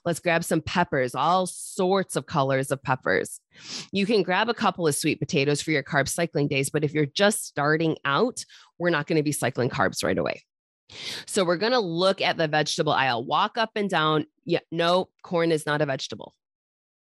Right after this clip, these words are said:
All right, we're looking, that's gonna be, that's carbohydrate.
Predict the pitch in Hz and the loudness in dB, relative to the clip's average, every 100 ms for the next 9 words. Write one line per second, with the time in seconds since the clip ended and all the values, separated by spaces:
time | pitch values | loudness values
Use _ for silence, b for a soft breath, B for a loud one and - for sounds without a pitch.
0 | - 151 147 147 - 156 147 147 - 147 | -4 0 2 0 0 -2 0 -2 -2 -2
1 | - 180 165 160 156 151 147 - 147 - | 0 0 2 2 0 0 -2 -4 -10 -8
2 | - 123 117 - | -6 -4 -4 -6